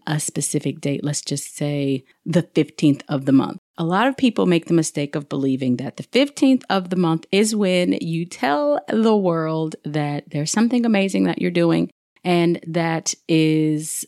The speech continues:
the only time you really have to do it. But the truth of the matter is,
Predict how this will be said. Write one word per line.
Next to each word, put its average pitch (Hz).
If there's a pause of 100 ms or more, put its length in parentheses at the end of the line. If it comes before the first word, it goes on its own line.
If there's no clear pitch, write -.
(160)
the 151
only 165
time 143
you 147
really 143
have 127
to -
do 240
it. 202
But 180
the 165
truth 403
of 320
the 226
matter 147
is, 139